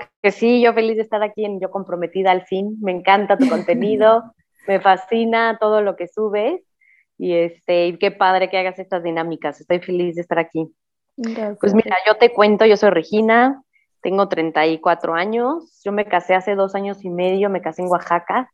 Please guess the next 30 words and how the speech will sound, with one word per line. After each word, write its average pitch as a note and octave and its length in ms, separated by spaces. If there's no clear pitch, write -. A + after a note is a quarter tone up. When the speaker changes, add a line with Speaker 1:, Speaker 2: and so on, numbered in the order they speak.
Speaker 1:
con F3 220
Iván, F3+ 320
mi F#3 80
esposo F3 360
que F3 100
es E3 60
de F3 120
Chihuahua, E3+ 640
yo E3+ 160
soy E3 200
del, D3 760
del D3 200
D F3 180
F, A3 340
y F#3 120
la E3+ 120
verdad, F3+ 380
este, E3 1040
pues F#3+ 120
disfrutamos G#3 580
mucho G#3 300
el G3+ 80
proceso, F3+ 420
nunca F#3+ 260
me F3+ 100
imaginé E3+ 440
casarme F3 380
en E3+ 80
Oaxaca, D#3+ 320
bueno, F#3 360